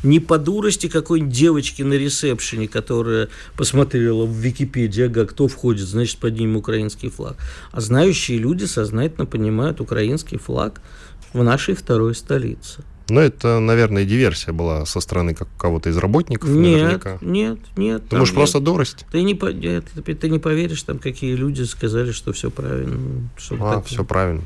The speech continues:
Speaker 2: Ну, прекрасно, да, все правильно. Ну, раз все
Speaker 1: Я,
Speaker 2: правильно, то
Speaker 1: я
Speaker 2: хорошо.
Speaker 1: поэтому, я по этому поводу, честно говоря, пребываю в глубокой
Speaker 2: У нас
Speaker 1: задумчивости.
Speaker 2: минута, но надо определиться, а что мы имеем против флага и языка? Сегодня мы поднимали тему языка, но до финала так и не дошли.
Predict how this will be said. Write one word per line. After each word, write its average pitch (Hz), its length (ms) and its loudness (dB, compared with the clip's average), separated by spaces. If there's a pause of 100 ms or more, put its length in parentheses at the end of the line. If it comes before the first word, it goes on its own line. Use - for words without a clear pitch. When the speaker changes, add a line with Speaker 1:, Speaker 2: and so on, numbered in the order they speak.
Speaker 2:
Ну, 139 80 2
прекрасно, 139 580 -2
да, 98 200 0
все - 180 -6
правильно. 113 300 0
Ну, 123 40 4
раз 117 160 4
все 110 140 -2
Speaker 1:
Я, - 80 2
Speaker 2:
правильно, 117 220 2
то 131 60 4
Speaker 1:
я 151 60 6
Speaker 2:
хорошо. 170 200 4
Speaker 1:
поэтому, 147 440 2
я 139 180 0
по 160 120 -2
этому 131 320 0
поводу, 135 320 -2
честно 120 320 -6
говоря, 113 280 -2
пребываю 117 480 0
в 113 80 -2
глубокой 113 500 -2
Speaker 2:
У - 20 -4
нас 107 120 -4
Speaker 1:
задумчивости. 156 400 6
Speaker 2:
минута, 185 360 2
но 131 100 2
надо 139 300 2
определиться, 127 920 0
а 90 100 -2
что 175 200 -2
мы 170 140 4
имеем 143 220 4
против 131 300 2
флага 139 420 2
и 104 60 2
языка? 110 600 2
Сегодня 101 340 0
мы 98 120 2
поднимали 110 480 4
тему 95 320 0
языка, 143 400 0
но 135 180 4
до 110 320 -4
финала 127 440 2
так 110 180 -2
и 104 80 0
не 110 80 2
дошли. 104 500 0